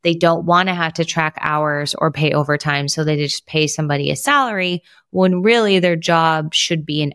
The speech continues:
hourly. So that is another mistake that probably is a little bit more intentional than unintentional.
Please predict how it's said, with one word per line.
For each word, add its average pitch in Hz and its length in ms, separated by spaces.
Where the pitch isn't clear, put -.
hourly. - 520
So - 140
that 165 160
is 165 140
another 160 680
mistake 147 540
that - 180
probably 208 440
is 147 120
a 151 60
little 147 180
bit 143 160
more 143 280
intentional - 680
than - 120
unintentional. - 760